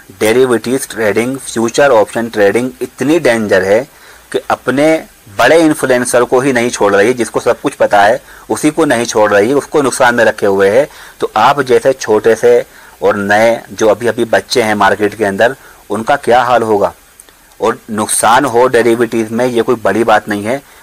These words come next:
बड़ी चीज़ ये है कि कहीं आपको अगर लत लग गई इस चीज़ की ना, तो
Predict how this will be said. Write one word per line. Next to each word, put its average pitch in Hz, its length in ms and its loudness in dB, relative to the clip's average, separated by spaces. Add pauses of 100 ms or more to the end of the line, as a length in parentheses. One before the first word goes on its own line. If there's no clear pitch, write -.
(140)
बड़ी 107 300 -2
चीज़ 113 240 -4
ये 101 180 0
है 107 80 -2
कि 123 120 -4 (140)
कहीं 123 300 -2
आपको 117 340 0
अगर 107 260 2
लत 107 300 -2
लग 101 160 -2
गई 95 140 0
इस 95 100 -10
चीज़ 95 180 -8
की - 120 -8
ना, 143 140 -2 (360)
तो 101 100 -6